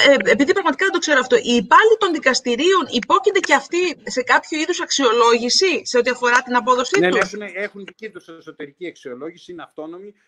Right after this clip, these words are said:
Speaker 2: δεν θεωρούνται δημόσιοι υπάλληλοι, έχουν οργανισμό δικό τους δικαστικών υπαλλήλων και έχουν όργανα αξιολόγησης δικά τους.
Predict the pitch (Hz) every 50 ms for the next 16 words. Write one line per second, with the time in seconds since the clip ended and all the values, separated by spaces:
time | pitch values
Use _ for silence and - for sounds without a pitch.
0 | _ _ 151 175 - _ 185 180 175 180 165 165 151 139 147 147 147 143 135 -
1 | - 123 127 - 147 160 170 175 165 170 160 _ 165 160 151 151 139 139 139 120
2 | 131 156 156 147 135 123 _ 156 147 143 - 120 _ 123 _ - _ _ _ -
3 | 123 117 113 110 _ 101 104 120 156 185 202 208 202 _ _ _ _ _ - 175
4 | 165 - 175 170 185 185 175 180 170 170 165 165 - 156 - - _ _ _ -
5 | 147 143 143 165 165 156 - - _ 135 127 123 _ 113 101 _ _ _